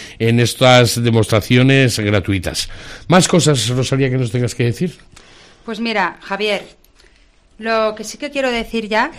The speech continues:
Speaker 1: Ujú.
Speaker 2: para terminar, porque con esto yo creo que ya así resumidito está muy bien.
Speaker 1: Sí.
Speaker 2: Quiero hacer agradecimientos.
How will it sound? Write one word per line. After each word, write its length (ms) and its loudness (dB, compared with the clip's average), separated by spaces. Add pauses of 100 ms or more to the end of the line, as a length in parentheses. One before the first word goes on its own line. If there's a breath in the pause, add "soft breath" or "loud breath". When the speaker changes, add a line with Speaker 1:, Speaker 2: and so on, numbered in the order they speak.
Speaker 1:
Ujú. 380 6 (340)
Speaker 2:
para 220 0
terminar, 580 0
porque 220 -8
con 120 -8
esto 200 -10
yo 160 -4
creo 200 -4
que 120 -10
ya 320 0
así 280 -14
resumidito 520 -12
está 180 -8
muy 160 -4
bien. 320 -4
Speaker 1:
Sí. 380 -2 (720 soft breath)
Speaker 2:
Quiero 840 2
hacer 340 -2
agradecimientos. 1000 -4